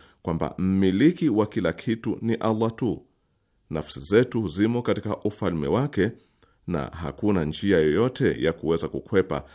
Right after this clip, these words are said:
hatima ya viumbe wote ya kuondoka hapa duniani. Baadhi ya wafasiri wa Nahjul Balagha wanaamini kwamba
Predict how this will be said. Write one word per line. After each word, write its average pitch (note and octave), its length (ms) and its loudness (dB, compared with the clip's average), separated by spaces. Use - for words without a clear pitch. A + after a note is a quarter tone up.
hatima A2 600 -2
ya E2+ 160 4
viumbe A2 360 0
wote G#2+ 460 0
ya F#2+ 180 2
kuondoka F#2+ 500 -2
hapa - 240 -8
duniani. B1+ 520 -8
Baadhi E2 260 0
ya E2+ 60 6
wafasiri F#2+ 560 2
wa A#2 140 4
Nahjul F#2 300 0
Balagha F2 520 -2
wanaamini A#1 460 -6
kwamba G#2+ 460 0